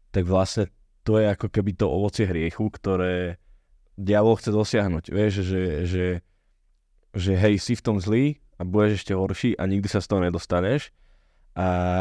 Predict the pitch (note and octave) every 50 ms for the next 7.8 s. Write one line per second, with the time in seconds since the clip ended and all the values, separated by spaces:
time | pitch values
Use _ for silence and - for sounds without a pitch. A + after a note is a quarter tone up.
0 | F#2+ F#2 F#2 F2 - - _ _ - G2+ G2 F#2 A#2+ A#2 - - F#2+ G2+ G2+ F#2+
1 | - G#2 - G2+ G#2 A2 G#2+ - - F2+ - G#2+ G2+ G2 A2 G#2+ G2+ F#2+ - G2+
2 | F2+ F#2+ G#2 F#2+ F2+ F#2+ G2 F#2 G2+ G#2 G2 F#2+ F2+ - G#2 G2+ G2+ G2 F#2+ G2+
3 | - - F2+ F#2+ F#2+ F#2+ - - G#2+ G2+ G2 F#2 - - - _ _ _ _ _
4 | - - - - F#2+ - - - G2 A2+ A#2 - - B2 - - G2+ - G#2 G2+
5 | G#2 G#2 - G2 F2+ - G2+ G2+ G#2 A2+ A2 - - - A2 G#2 F2+ D#2 D#2+ E2
6 | F#2 F2+ F2 F2+ G2 A#2 C#3 C3+ - - - C#2+ E2+ - - G2 G2 G#2 G#2+ -
7 | - G#2+ F#2 G2+ F#2+ F#2 G2 G#2 A#2+ C3 A#2 A2+ F2+ G#2 G2+